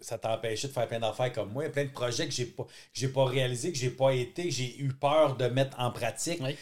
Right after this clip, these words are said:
Speaker 1: justement à cause de cette peur-là que le, le perfectionniste, faut tout que ça soit comme faut.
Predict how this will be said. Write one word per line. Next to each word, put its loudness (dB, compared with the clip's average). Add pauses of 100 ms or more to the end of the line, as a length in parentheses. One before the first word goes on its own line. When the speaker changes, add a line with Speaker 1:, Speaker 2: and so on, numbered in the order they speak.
(120)
Speaker 1:
justement 2
à 4
cause 8
de 2
cette -4
peur-là 4
que 0 (320)
le, 2
le 0
perfectionniste, -2
faut -6
tout -2
que -8
ça -2
soit -2
comme -2
faut. -2